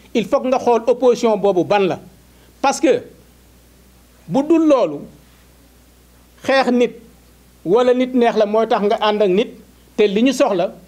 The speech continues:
mooy nit ñi ànd ci kaw programme, xam ne programme bi njëriñu Sénégal la, ñu ànd ci loolu. Loola nag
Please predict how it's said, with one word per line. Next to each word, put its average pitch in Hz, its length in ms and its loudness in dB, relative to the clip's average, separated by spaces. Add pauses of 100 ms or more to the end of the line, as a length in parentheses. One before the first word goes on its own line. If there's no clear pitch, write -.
(160)
mooy 214 300 2
nit 220 140 0
ñi 214 200 0
ànd 196 260 -2
ci 233 100 -8
kaw 214 200 0
programme, 190 500 -2 (240)
xam 208 160 -2
ne 220 100 0
programme 208 480 0
bi 190 220 -2
njëriñu 226 340 0
Sénégal 180 440 -2
la, 165 100 -8 (220)
ñu 175 100 0
ànd 185 300 -2
ci 185 100 -2
loolu. 143 240 -2 (320)
Loola 208 280 2
nag 220 160 -2